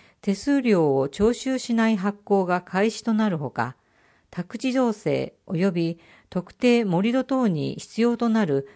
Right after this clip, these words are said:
中間検査にかかる申請手数料を徴収するため、条例を改正するもの。議案第二十六号。筑西市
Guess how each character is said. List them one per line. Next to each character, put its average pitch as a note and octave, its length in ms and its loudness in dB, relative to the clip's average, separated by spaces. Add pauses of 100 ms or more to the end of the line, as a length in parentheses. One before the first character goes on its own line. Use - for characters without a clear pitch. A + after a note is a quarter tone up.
中 A#3+ 240 0
間 C4+ 260 0
検 C4 260 -2
査 G#3 120 0
に D3+ 160 -4
か D#3 100 -6
か E3+ 160 -2
る C3+ 260 -2 (200)
申 A#3 260 -2
請 C4+ 240 0
手 B3 140 2
数 B3 260 -2
料 D#3+ 320 2
を B2 120 0
徴 G3+ 280 0
収 G#3+ 240 -2
す G3 160 -4
る F3 80 -6
た E3 140 -4
め、 C#3 240 -6 (300)
条 A3 220 0
例 B3+ 220 4
を A3+ 140 2
改 F#3 240 -2
正 E3+ 240 2
す E3 180 -6
る C#3+ 100 -4
も B2+ 120 -4
の。 A#2 180 -6 (1120)
議 F#3+ 220 -2
案 C4+ 160 -2
第 B3 200 2
二 A3 180 2
十 E3+ 260 0
六 C#3 260 2
号。 A#2 340 -2 (560)
筑 C4 140 -4
西 B3 280 2
市 - 400 -6